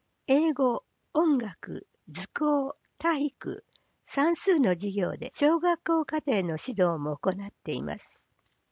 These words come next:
縦割り班活動、潮風遊び。一年生から九年生までが一緒になった縦割り班に分かれて、鬼ごっ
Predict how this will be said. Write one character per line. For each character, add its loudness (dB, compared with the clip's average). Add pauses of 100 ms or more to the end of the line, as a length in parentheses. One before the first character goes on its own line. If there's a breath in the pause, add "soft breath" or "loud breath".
(160)
縦 0
割 0
り 0
班 0
活 -6
動、 -8 (540)
潮 2
風 0
遊 -2
び。 -16 (1400)
一 0
年 6
生 0
か -6
ら -4
九 2
年 4
生 0
ま -4
で -6
が -6 (240)
一 -4
緒 2
に 6
な 2
っ -4 (140)
た -4 (140)
縦 0
割 6
り 0
班 -2
に 0
分 -2
か -8
れ -6
て、 -14 (420)
鬼 6
ご 2
っ -2